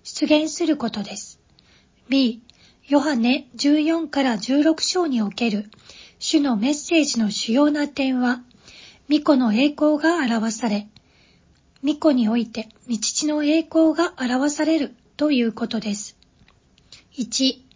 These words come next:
主は彼のメッセージの中で栄光が表されることについて語り、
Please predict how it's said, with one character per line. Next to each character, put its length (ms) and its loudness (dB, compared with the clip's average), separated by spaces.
主 220 0
は 160 2
彼 260 4
の 280 0
メ 140 -2
ッ 40 -2
セ 280 0
ー 60 0
ジ 140 -4
の 100 2
中 300 -2
で 220 -8
栄 180 4
光 300 2
が 300 2
表 300 2
さ 160 0
れ 100 2
る 120 -2
こ 120 -4
と 160 0
に 200 0
つ 160 -4
い 100 -2
て 160 -14
語 280 -8
り、 200 -8